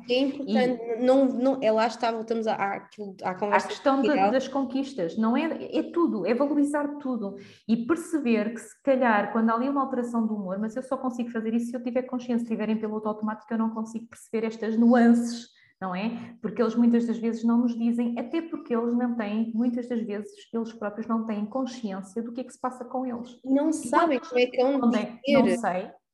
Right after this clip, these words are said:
Speaker 1: E realmente eles não sabem,
Speaker 2: Eles
Speaker 1: não é?
Speaker 2: não sabem. Ok? E cabe-me a mim perceber, e mais uma vez volto aqui a focar a inteligência <laughs> emocional, porque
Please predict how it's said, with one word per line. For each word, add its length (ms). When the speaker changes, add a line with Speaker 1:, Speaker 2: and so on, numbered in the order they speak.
Speaker 1:
E 200
realmente 460
eles 120
não 160
sabem, 460
Speaker 2:
Eles 20
Speaker 1:
não 120
é? 100
Speaker 2:
não 180
sabem. 360
Ok? 200
E 160
cabe-me 340
a 40
mim 180
perceber, 840
e 100
mais 280
uma 140
vez 220
volto 240
aqui 240
a 160
focar 320
a 20
inteligência 560
<laughs> 20
emocional, 640
porque 460